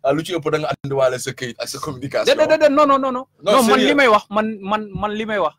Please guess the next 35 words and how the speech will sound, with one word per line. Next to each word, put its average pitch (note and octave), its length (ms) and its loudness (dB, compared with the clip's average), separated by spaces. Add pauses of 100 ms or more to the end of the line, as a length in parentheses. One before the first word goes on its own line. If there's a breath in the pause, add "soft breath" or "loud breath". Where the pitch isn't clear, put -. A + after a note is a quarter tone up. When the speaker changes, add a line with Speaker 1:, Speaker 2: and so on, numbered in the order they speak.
(300)
Speaker 2:
dama F#3+ 180 -6
ko F#3 100 -10
dund, E3+ 280 -6 (180)
maîtriser. D#3+ 540 -10
Speaker 1:
Sa - 140 -6
Speaker 2:
Donc, D#3+ 120 0
Speaker 1:
tàggat-, C#3+ 200 -2 (120)
Speaker 2:
laaju E3 300 -6
ko. - 120 -20
Speaker 1:
sa - 160 -14
tàggatoo. B2 360 -8
Speaker 2:
Sama G3 180 0
tàggatoo E3+ 260 2
Speaker 1:
Bu E3 60 0
la E3 80 6
neexee D3+ 260 2
Speaker 2:
mooy C#3+ 60 -10
Speaker 1:
mu D3 60 -8
doon C#3+ 180 2
sa C#3+ 80 -6
national, B2 460 -10
mais B2+ 100 -8
sa C#3 100 -12
tàggatoo. A2 400 -12
Speaker 2:
Sama G#3 260 -4
tàggatoo F3+ 500 2
mooy, C#3+ 360 -2
euh, C#3 440 0 (240)
euh, C3 640 -6 (320)
euh, B2+ 320 -8
Sénégal D#3 500 -2
gis D3+ 100 -10
nañu D3 220 -6
ñun C3+ 180 -6
ñëpp C3 140 -10